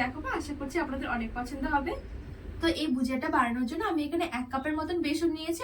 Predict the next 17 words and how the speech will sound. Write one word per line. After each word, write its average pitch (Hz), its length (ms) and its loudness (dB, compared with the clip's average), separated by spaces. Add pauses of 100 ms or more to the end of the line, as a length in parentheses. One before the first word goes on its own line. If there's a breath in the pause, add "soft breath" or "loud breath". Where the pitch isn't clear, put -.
আপনারা 254 280 -2
চাইলে 262 280 0
কিন্তু 269 240 -2
কমও 269 320 2
নিতে 302 240 -2
পারেন, 403 180 2 (360 loud breath)
আবার 240 180 4 (100)
বেশিও 262 360 0
নিতে 311 240 -2
পারেন। 339 200 2 (280 loud breath)
তো 320 60 0 (180)
এই 330 80 4 (100)
ভুজিয়াটা 269 460 0
বানানোর 254 340 4
জন্য 277 120 -2 (100)
কিন্তু 302 140 0 (100)
বেসনটা 294 360 2